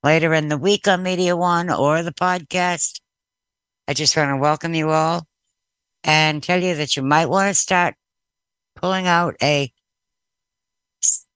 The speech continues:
piece of writing equipment because we have a lot of announcements for you tonight.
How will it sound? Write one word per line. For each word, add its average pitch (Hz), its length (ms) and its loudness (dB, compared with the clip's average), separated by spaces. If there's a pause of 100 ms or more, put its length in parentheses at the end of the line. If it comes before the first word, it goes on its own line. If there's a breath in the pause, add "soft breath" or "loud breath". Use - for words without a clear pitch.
(100)
piece - 260 0
of 143 120 0
writing 170 420 2
equipment 190 560 -4 (1500)
because 156 680 2
we 170 140 2
have 143 180 2
a 123 220 2
lot 147 560 0 (140)
of 123 100 -12
announcements 139 720 -2
for 123 180 0
you 113 160 0
tonight. 110 520 2